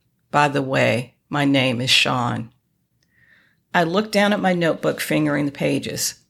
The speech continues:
"I'm Lori." "What's that you're writing?" Sean asked. I said, "Sad, really bad love poems." "Can I read one?" I hesitate. There was blood on the page.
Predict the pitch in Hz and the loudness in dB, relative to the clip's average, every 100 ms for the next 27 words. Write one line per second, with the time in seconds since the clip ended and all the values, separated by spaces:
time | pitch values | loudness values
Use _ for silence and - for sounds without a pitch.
0 | _ _ _ _ - 226 233 214 180 151 | _ _ _ _ -2 2 2 2 4 4
1 | 143 151 - _ _ _ _ _ _ _ | 2 -4 -12 _ _ _ _ _ _ _
2 | _ _ _ - 156 156 - 151 147 156 | _ _ _ -12 -8 -4 0 0 0 -2
3 | 139 135 143 151 135 131 131 _ - - | -2 0 2 2 0 -2 -6 _ -14 -6
4 | - 127 135 117 113 - - - _ _ | -2 -2 -2 -4 -4 -4 -6 -10 _ _
5 | _ - 170 170 - 147 147 - - 180 | _ -6 -2 2 2 2 0 0 4 4
6 | 165 165 151 151 151 151 147 127 127 131 | 6 4 2 -4 -4 -2 -2 -2 -2 -4
7 | 127 - - 120 117 123 117 - _ _ | -8 -8 -8 -6 -6 -6 -8 -8 _ _
8 | _ - _ _ _ _ _ _ _ - | _ -20 _ _ _ _ _ _ _ -20
9 | _ _ _ _ - 160 147 147 165 165 | _ _ _ _ -6 0 2 2 2 2
10 | 190 196 202 214 226 - _ _ _ _ | 0 0 0 2 0 -6 _ _ _ _
11 | _ - 147 151 156 135 - 120 - - | _ -8 -4 -2 0 0 0 -4 -6 -8
12 | - _ _ _ _ _ _ _ _ _ | -12 _ _ _ _ _ _ _ _ _
13 | _ - _ - 226 220 220 165 165 160 | _ -20 _ 0 4 4 2 2 4 4
14 | 139 139 - 135 92 73 - - _ | 4 2 0 -2 0 -2 -6 -8 _